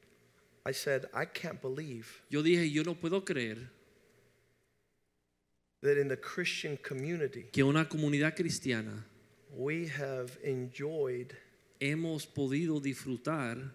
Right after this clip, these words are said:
Speaker 1: so much of agreement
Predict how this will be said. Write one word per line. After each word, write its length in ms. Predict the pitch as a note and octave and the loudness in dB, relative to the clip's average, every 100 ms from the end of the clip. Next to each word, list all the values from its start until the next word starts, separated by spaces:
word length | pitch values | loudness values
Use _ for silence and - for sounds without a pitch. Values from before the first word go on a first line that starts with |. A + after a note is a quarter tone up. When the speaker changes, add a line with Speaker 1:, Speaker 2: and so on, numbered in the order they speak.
| - | -10
Speaker 1:
so 360 | - - D#3+ F3+ | -2 0 2 0
much 600 | E3+ D3 C#3+ - - - - _ _ _ _ _ _ _ _ _ _ _ _ - _ _ _ _ _ _ _ _ _ _ - - | 0 0 0 -2 -4 -6 -18 _ _ _ _ _ _ _ _ _ _ _ _ -20 _ _ _ _ _ _ _ _ _ _ -10 -4
of 160 | B2+ | 0
agreement 760 | B2+ B2 C3+ F3 G#3 C3+ - | 0 -2 -4 0 0 -2 -8